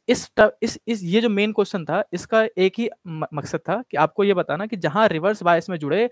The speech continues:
सर्किट काट के हटा दो, उसमें करंट फ्लो नहीं करेगा। अब इसी के कुछ टाइप के क्वेश्चन दिखाता हूँ आपको, देखो, just नीचे आ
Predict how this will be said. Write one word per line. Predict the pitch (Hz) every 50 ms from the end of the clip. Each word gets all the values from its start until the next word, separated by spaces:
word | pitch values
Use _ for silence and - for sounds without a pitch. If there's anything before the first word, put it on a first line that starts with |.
| - - - _
सर्किट | - - 170 170 - 190 -
काट | - 139 135 -
के | -
हटा | 170 151 143 131 127
दो, | 135 185 214
उसमें | - 151 - 170 156 -
करंट | - 151 190 202
फ्लो | - - 156 156
नहीं | 156 135 135 127
करेगा। | - 117 117 - 104 107 - _ - - - -
अब | - 156 - _ _
इसी | - - - 254
के | 226 247
कुछ | 240 - - -
टाइप | - 214 202
के | - 214
क्वेश्चन | - 175 - 185
दिखाता | 156 135 - 120 120 - 127
हूँ | 123
आपको, | 117 - _ 123
देखो, | 110 - - - _ _ _ _ _ _ _ _ _ _ _ _
just | 143 160 160 170
नीचे | 151 139 - -
आ | 131 -